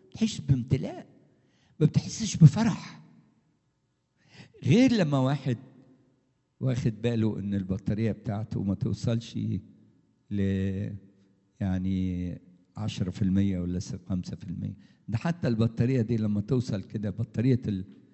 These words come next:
التليفون اللي عندك، تولع لك بتاع حمرا كده، تدي لك شريط أحمر،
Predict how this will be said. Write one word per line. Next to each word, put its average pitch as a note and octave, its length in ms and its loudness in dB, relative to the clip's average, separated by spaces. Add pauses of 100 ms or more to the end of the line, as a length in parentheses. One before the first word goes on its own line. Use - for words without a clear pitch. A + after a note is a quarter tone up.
(260)
التليفون G#2 720 2
اللي G2 200 2
عندك، G#2 340 0 (400)
تولع B2+ 440 2
لك G#2+ 120 -4
بتاع - 320 -2
حمرا G#2 440 0
كده، G2+ 320 -8
تدي A#2+ 320 0
لك - 220 0
شريط A2+ 380 -2
أحمر، A2+ 380 -4